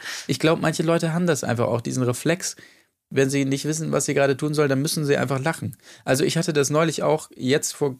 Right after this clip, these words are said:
sehr kurzem, als mir eine Person eröffnete, dass es große Probleme gibt bezüglich eines, eines, äh, Projektes, das da gerade läuft. Und es klang, es war wirklich so eine kleine Hiobsbotschaft, aber diese Person hat's mir lachend erzählt.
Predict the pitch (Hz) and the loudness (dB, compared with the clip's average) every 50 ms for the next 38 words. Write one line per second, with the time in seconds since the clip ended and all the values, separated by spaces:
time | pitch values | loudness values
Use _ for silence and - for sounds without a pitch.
0 | _ _ - - 151 175 190 - - 151 147 - - 120 107 113 135 - - - | _ _ -2 0 2 2 0 0 -2 -2 -2 -2 -2 -2 -2 -2 -4 -6 -10 -18
1 | - - - _ _ _ _ _ _ - 131 123 - 147 139 131 127 - 135 143 | -20 -20 -20 _ _ _ _ _ _ -2 -2 0 0 2 0 2 2 2 2 2
2 | 143 131 - 139 131 120 127 131 131 127 123 117 117 123 - - 135 123 113 - | 2 2 2 2 2 2 2 2 2 2 2 2 0 0 0 -2 -2 -2 0 0
3 | 120 117 117 117 120 123 117 - - 139 147 - - 131 123 - 151 120 120 139 | 0 2 2 0 0 -2 -4 -4 -2 0 0 0 -2 -4 -4 -4 -2 0 2 2
4 | 147 139 120 107 110 - - - 110 95 - 117 - 117 113 95 - - 110 107 | 2 2 0 -2 -4 -6 -6 -6 -6 -4 -4 -4 -2 -2 -4 -4 -2 -2 -2 0
5 | 107 101 - - - - 147 117 107 104 101 98 - - - - - 123 113 107 | 0 -2 -4 -4 -6 -4 -2 -2 0 0 -2 -4 -4 -6 -6 -6 -2 0 0 2
6 | 110 110 110 - - - - - 123 110 104 107 - - - 123 139 151 - - | 2 0 -2 -4 -8 -6 0 2 4 4 4 2 2 0 0 0 0 0 -2 -6
7 | - _ _ _ _ _ - 123 120 - 131 120 113 113 117 120 123 120 113 110 | -8 _ _ _ _ _ -4 -4 -2 0 0 0 2 2 2 2 2 2 2 2
8 | 117 143 165 - - - - - - - _ _ _ - 143 139 135 123 131 123 | 2 0 0 -4 -10 -20 -20 -20 -20 -20 _ _ _ 0 2 2 2 2 2 0
9 | - - - - 127 - 147 147 147 147 135 - - - 131 123 117 - 147 147 | 0 0 -4 -6 -2 0 0 2 2 0 -2 -2 -2 -4 -4 -2 0 2 2 2
10 | 139 139 143 143 151 131 - 135 135 127 120 - 147 143 139 131 123 160 196 196 | 2 2 0 0 0 0 2 2 2 2 0 0 0 0 2 2 2 2 4 4
11 | 143 - - - - - 107 101 - - 104 135 - - - - - - _ _ | 4 2 0 -2 -2 0 0 0 0 0 -2 -2 -4 -6 -14 -20 -20 -20 _ _
12 | - 139 139 151 147 151 147 151 147 - 160 151 139 165 170 160 160 - - 165 | -2 2 2 4 4 2 2 0 0 0 2 2 2 2 2 0 0 -2 0 0
13 | 156 156 180 - - 185 - 185 180 - - 202 147 - - - | 2 2 0 0 -2 -4 -4 -4 -2 0 2 2 2 2 0 -2